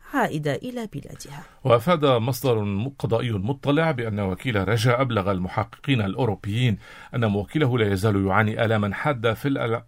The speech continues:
Speaker 2: في الأمعاء، ويتعذر عليه الحضور إلى قصر العدل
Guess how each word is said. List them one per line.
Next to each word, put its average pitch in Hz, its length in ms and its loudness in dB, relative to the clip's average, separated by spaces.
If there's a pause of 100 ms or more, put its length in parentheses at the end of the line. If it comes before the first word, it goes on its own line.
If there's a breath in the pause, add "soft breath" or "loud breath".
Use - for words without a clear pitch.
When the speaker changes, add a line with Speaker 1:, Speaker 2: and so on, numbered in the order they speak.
Speaker 2:
في 131 100 -4
الأمعاء، 113 500 2
ويتعذر 101 580 -2
عليه 98 240 0
الحضور 117 400 -2
إلى 101 220 0
قصر 135 320 -4
العدل 117 380 2